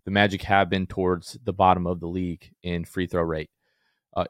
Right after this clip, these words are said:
looking at the injury report, Cole Anthony, Markelle Fultz, Jonathan Isaac, Gary Harris, Mo Wagner all remain out. No real updates,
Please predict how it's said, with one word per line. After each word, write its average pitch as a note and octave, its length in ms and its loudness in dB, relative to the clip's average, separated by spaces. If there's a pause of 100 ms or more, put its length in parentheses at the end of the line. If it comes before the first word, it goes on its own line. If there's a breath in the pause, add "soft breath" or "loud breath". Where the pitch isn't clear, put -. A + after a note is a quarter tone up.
(360)
looking B2+ 240 2
at A#2+ 120 4
the A2+ 120 2
injury B2 240 2
report, B2 500 4
Cole B2 280 6
Anthony, A2 640 2
Markelle G#2 400 4
Fultz, G2+ 360 0
Jonathan G2+ 400 2
Isaac, G2 460 2 (340)
Gary A#2 320 6
Harris, G#2+ 320 6
Mo G2 200 4
Wagner G2 480 4
all G2 180 6
remain F#2 400 2 (160)
out. C3+ 240 4 (720)
No G#2+ 300 2
real G#2+ 400 4
updates, - 640 -2